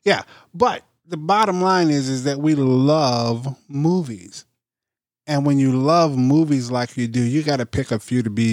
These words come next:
either your favorite or, uh, ones that you really like to watch a lot. And I'm gonna throw out one movie that I know you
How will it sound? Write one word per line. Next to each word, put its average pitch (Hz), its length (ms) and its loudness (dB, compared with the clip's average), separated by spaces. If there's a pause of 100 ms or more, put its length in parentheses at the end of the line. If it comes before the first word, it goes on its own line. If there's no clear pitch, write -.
either 107 140 -2
your 95 220 -6
favorite 135 840 0
or, 104 600 0 (480)
uh, 104 420 -2
ones 123 340 0
that 113 220 -6
you 107 80 -4
really 127 340 0
like 107 440 -4
to 110 100 -6
watch 110 480 -2
a 120 60 -10
lot. 120 460 -4 (600)
And 127 560 0
I'm 160 140 0
gonna 165 220 -2
throw 139 260 0
out 120 180 0
one 127 220 2
movie 120 340 2
that 110 200 -2
I 117 140 0
know 120 280 2
you 113 420 2